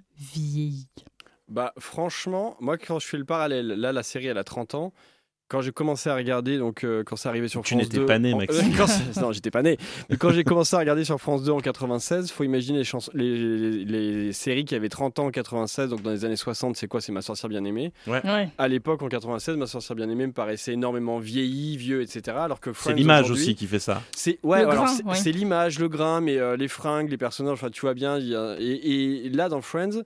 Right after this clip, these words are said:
Speaker 2: j'ai l'impression, alors peut-être pas les toutes premières saisons, mais que ça a quand même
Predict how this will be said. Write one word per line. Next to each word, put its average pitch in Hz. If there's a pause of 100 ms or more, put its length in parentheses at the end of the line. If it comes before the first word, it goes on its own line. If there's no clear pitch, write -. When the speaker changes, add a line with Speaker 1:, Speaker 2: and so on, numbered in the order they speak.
(420)
Speaker 2:
j'ai 139
l'impression, 147
alors 131
peut-être 123
pas 143
les 131
toutes -
premières 127
saisons, 156
mais 170
que 135
ça 123
a 113
quand 117
même 151